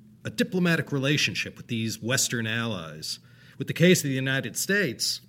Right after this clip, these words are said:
he walked away from the conference quite pleased with himself. Although official relations would have to wait until Deng Xiaoping's time,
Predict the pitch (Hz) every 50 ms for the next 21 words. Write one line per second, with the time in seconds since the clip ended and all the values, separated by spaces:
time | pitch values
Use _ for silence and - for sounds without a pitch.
0 | - - - 110 135 156 147 143 139 - - 131 110 120 143 147 - - 87 87
1 | 87 - 120 101 95 90 - 110 110 110 - - - - 101 131 123 - - 101
2 | 107 131 120 - - - 85 87 92 - - 120 92 85 85 - - - - -
3 | - - 185 190 214 196 165 - - 196 185 - - 165 143 135 135 127 123 123
4 | 120 123 117 - - 110 104 104 98 98 - 107 95 104 95 - - 104 101 117
5 | 117 113 104 107 110 - 127 117 - 113 117 117 110 - 127 110 107 107 - -
6 | 117 107 107 - - - - - 127 120 113 107 101 92 90 95 101 107